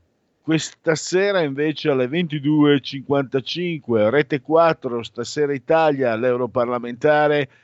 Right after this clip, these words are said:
Antonio Maria Rinaldi. E poi ancora abbiamo,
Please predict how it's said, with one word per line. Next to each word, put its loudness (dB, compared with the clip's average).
Antonio 0
Maria 0
Rinaldi. -4
E -6
poi 2
ancora 2
abbiamo, -4